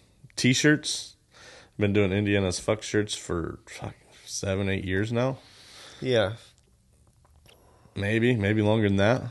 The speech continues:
Speaker 1: you know?
Speaker 2: It's popular,
Speaker 1: Um,
Speaker 2: too.
Speaker 1: yeah, and it's just hand to hand. I mean, I've never created a website. I've never,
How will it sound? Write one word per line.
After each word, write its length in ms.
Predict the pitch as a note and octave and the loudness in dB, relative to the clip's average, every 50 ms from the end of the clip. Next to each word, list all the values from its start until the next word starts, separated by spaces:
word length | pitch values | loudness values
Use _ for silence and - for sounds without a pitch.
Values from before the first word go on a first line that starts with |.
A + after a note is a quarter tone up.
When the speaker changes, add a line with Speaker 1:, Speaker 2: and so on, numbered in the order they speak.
| - | -6
Speaker 1:
you 140 | - A2 A2 | -2 0 2
know? 80 | G#2+ G#2 | 2 2
Speaker 2:
It's 180 | A2+ A#2+ B2+ | 2 2 0
popular, 380 | - G#2 A2 G#2 G2+ G2+ F#2+ F#2 | 0 0 2 4 4 6 4 4
Speaker 1:
Um, 100 | F2 F2 | 2 0
Speaker 2:
too. 320 | E2+ - G2+ G#2 F2+ E2 F2 - - - - - - - _ | -2 -4 -4 -4 -6 -8 -12 -14 -16 -18 -20 -20 -20 -8 _
Speaker 1:
yeah, 220 | - B2 E3 F#3+ C#3+ | 6 8 8 8 6
and 120 | A2+ A2 A#2+ | 4 2 0
it's 120 | B2 - | 2 2
just 220 | E3+ D#3 D3 - | 2 2 2 0
hand 260 | - G2+ A2 A#2+ B2+ A#2+ | 0 0 2 2 4 4
to 80 | G#2+ G2+ | 4 4
hand. 360 | G#2+ A2 A#2+ B2 B2 A#2 - - | 4 2 2 2 0 -2 -4 -4
I 80 | G#2+ | -4
mean, 160 | G2+ G2+ F#2+ | -2 -2 0
I've 120 | F#2 F#2 F#2 | -2 -2 0
never 280 | F#2+ G2 G2+ G2 G#2 | 0 0 0 -2 -2
created 340 | G#2 - G#2 G2+ G2+ G2+ F2+ | -4 -2 0 0 2 2 0
a 40 | E2+ | -2
website. 540 | E2 E2+ F2 F#2 - - G2+ G2+ G2+ - - | -2 -2 -2 -4 -4 -2 -2 -2 -2 -2 -4
I've 140 | F#2 F2 F2+ | -8 -6 -4
never, 540 | F#2 F2+ F2+ F2 F#2 F#2 F2+ F2+ E2+ - | -2 -2 -2 0 0 0 0 0 -2 -4